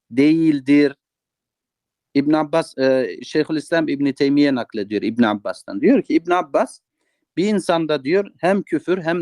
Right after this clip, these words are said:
e, hem de iman olabilir. Küfürden kasıt ise dinden çıkaran küfür değildir. Allah'ın hükmüyle hükmetmeyenler kafirlerin ta kendisidir." ayetindeki olduğu gibi.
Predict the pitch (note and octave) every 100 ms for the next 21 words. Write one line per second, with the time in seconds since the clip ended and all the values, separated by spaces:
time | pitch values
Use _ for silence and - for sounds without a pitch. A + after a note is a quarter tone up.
0 | D3+ A2+ C3+ E2+ D#3 E3 D#3 D#3 D#3 F3
1 | E3+ E3+ D#3+ D#3+ A2 - D#3 - F3 G3+
2 | G3+ E3+ F3+ A3 - F#3 G#3 C#4+ - _
3 | _ _ _ _ _ D#3+ F3 G#3 G3 -
4 | F3+ F3+ F3+ - D#3+ F3+ E3 D#3+ G3+ D3+
5 | G#2 - _ _ _ _ _ C3+ D3 F#3
6 | G3 E3 F3 F#3 G3 G3 E3 D#3 - F#3
7 | F#3 F3 F3 F3 G#3+ A#3 _ _ _ -
8 | D#3+ D#3+ E3+ E3 F3 E3+ F3+ E3 F3 E3
9 | D#3 - D3+ D#3 - D3 D#3+ D#3 - E3
10 | D#3+ - C#3+ D3+ D3+ F3+ D#3+ A#2 F2+